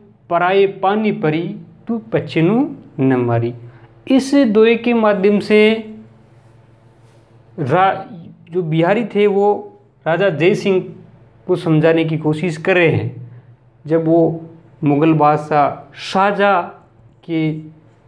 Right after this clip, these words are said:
अंडर में जो हिंदू राजाओं पर आक्रमण कर रहे थे, तो उस संबंध में वो बता रहे, जब शिवाजी पर आक्रमण करने के लिए वो तैयार हुए, उस समय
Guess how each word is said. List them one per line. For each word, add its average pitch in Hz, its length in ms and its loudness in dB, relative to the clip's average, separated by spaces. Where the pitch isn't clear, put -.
अंडर 165 240 2
में 175 400 0
जो 175 60 2
हिंदू 151 300 4
राजाओं 170 340 2
पर 160 120 -2
आक्रमण 175 400 0
कर 175 180 0
रहे 151 160 2
थे, 123 200 -8
तो 302 320 0
उस 269 220 -6
संबंध 208 320 -4
में 269 360 -4
वो 160 80 0
बता 180 260 2
रहे, 240 80 4
जब 233 120 2
शिवाजी 175 560 0
पर 262 180 2
आक्रमण 202 380 0
करने 180 320 -4
के 180 120 -4
लिए 175 260 0
वो 165 140 -2
तैयार 165 360 2
हुए, 185 120 2
उस - 260 -4
समय 202 440 2